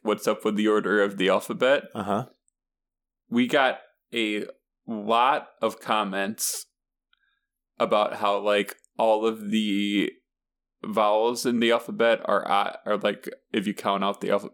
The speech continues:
Speaker 1: letters, are on odds.
Speaker 2: Where, where were these comments? These were, like, on our Twitter page?
Speaker 1: Just a lot of comments on
Speaker 2: With,
Speaker 1: the,
Speaker 2: oh, so
Speaker 1: like,
Speaker 2: not
Speaker 1: all
Speaker 2: Twitter, but,
Speaker 1: over.
Speaker 2: like, on, like, on
Speaker 1: It,
Speaker 2: our website?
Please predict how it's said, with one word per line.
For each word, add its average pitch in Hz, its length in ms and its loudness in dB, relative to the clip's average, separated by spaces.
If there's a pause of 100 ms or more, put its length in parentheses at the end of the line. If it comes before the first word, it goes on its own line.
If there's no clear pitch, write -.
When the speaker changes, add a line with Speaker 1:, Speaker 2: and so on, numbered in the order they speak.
(120)
Speaker 1:
letters, 107 500 0 (100)
are 98 420 0
on 98 460 -2
odds. 104 720 -4 (840)
Speaker 2:
Where, 156 380 2
where 143 240 2
were 139 300 4
these 107 220 2
comments? 101 360 -4
These 107 160 -2
were, 104 120 2
like, 95 220 0
on 95 80 0
our 82 100 -2
Twitter 127 240 -2
page? 180 440 -2 (420)
Speaker 1:
Just - 200 -6
a 135 40 2
lot 117 260 4
of 113 80 -8
comments 110 560 -2
on 110 160 2
Speaker 2:
With, 107 80 2
Speaker 1:
the, - 20 0
Speaker 2:
oh, 123 220 2 (100)
so 117 100 2
Speaker 1:
like, 117 100 4
Speaker 2:
not 117 100 4
Speaker 1:
all 117 60 2
Speaker 2:
Twitter, 113 220 2
but, 107 100 2
Speaker 1:
over. 104 80 6
Speaker 2:
like, 92 120 2
on, 95 220 2
like, 92 340 0
on 92 140 4
Speaker 1:
It, - 40 6
Speaker 2:
our 87 120 4
website? 147 460 4